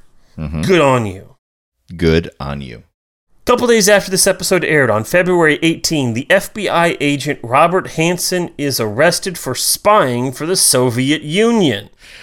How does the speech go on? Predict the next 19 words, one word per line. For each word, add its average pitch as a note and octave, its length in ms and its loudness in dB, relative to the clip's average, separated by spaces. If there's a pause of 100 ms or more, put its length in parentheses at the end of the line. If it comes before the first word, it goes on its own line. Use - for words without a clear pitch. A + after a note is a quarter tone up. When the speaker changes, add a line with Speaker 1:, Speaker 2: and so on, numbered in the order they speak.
(200)
Speaker 1:
Bum, F2+ 400 0
ba-dum, G#2 360 2
bum. F2 280 0 (500)
Speaker 2:
Which - 460 -2 (400)
doesn't D3+ 420 -2
make D3 260 -4
a C3 40 -8
whole D#3 160 2
lot C#3+ 100 4
of B2+ 80 0
sense C3+ 300 0
because B2+ 320 -6
in A#2+ 80 -6
two C#3+ 160 -6
thousand B2 320 0
one, A#2+ 160 -2
the A2+ 80 -6
Soviet A2 720 -4 (100)
Union A#2+ 460 -6